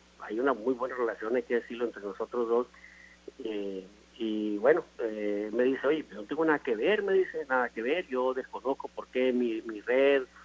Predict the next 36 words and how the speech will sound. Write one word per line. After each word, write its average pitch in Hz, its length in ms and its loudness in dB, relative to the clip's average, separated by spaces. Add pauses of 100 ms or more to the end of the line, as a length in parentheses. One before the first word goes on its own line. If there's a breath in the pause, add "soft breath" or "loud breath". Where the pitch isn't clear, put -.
(320 loud breath)
mi 117 220 0
página 120 380 2
de 110 100 0
Facebook, 127 520 4
mi 117 140 -2
teléfono 123 560 2
aparecen 117 560 2
direccionadas 117 760 4 (480 soft breath)
en 107 120 -2
esas 120 280 2
páginas". 180 500 6 (520 soft breath)
Entonces, 131 400 2 (440)
pues - 160 -6
bueno, 135 240 2
le - 80 2
digo, 202 260 -2
este, 107 640 -4 (380)
pues, - 120 -14 (280)
eh, 107 340 -4 (220)
haz 107 160 -8
tu, 156 200 2
haz 123 200 2
tu - 100 -10
propio 143 500 2
posicionamiento 117 920 2
y 139 80 0
tu 113 140 -12
postura. 202 500 0 (160)
Ayer 101 360 -4
quedó 135 280 2
de 135 100 -2
que - 140 -10
lo 104 80 -10
iba 107 140 -4
a - 20 -2
hacer. 185 240 0